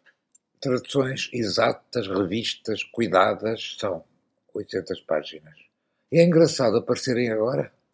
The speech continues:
estas edições, livros de teatro. Sim. Não são livros para teatro, são livros de teatro. Como há romances, como há poesia.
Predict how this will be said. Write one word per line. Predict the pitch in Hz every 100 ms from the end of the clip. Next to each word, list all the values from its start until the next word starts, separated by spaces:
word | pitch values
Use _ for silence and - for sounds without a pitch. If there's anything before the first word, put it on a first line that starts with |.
| _ _ _ _ _
estas | - 123 131 117 104
edições, | 143 120 127 - - 104 90 78 -
livros | 101 127 165 - 139 131 - - _ _ _ _ _ _ _ _ -
de | -
teatro. | - 85 - - _ _ _ _ -
Sim. | - 98 - - _ _ _ -
Não | 156
são | 151 160
livros | 160 -
para | - 180 170 165
teatro, | - 120 123
são | - 120 113
livros | 190 156 - -
de | 110
teatro. | - 95 92 - - _ _ _ _ -
Como | - -
há | -
romances, | - 78 - _ - -
como | 78 76
há |
poesia. | - - 76 - 85 73